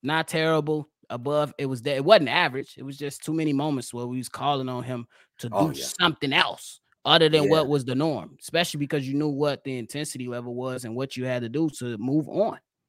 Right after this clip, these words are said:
Speaker 2: Hey, man, it was just too many times Zach LaVine would go or somebody else would get hot and score, like, three, four baskets, and DeMar just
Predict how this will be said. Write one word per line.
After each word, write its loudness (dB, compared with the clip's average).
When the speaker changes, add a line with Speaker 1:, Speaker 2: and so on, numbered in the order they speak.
Speaker 2:
Hey, 0
man, -2
it -2
was -2
just -6
too -4
many -4
times -4
Zach 2
LaVine -2
would -6
go 0
or 0
somebody 6
else 2
would -4
get -4
hot -6
and -8
score, 6
like, 2
three, -2
four -2
baskets, -2
and -8
DeMar 2
just -6